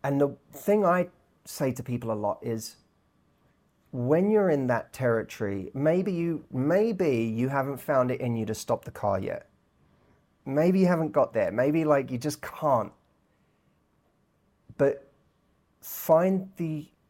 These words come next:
inches, find the one percent shift. If, if you're in an argument and you're seething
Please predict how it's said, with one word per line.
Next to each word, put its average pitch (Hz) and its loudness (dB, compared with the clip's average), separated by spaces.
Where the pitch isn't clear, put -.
inches, 120 -4
find 160 0
the 180 -2
one 147 0
percent 113 -10
shift. - -10
If, 170 -2
if 165 -2
you're 214 6
in 202 4
an 170 2
argument 117 0
and 123 -2
you're 127 -2
seething 120 -2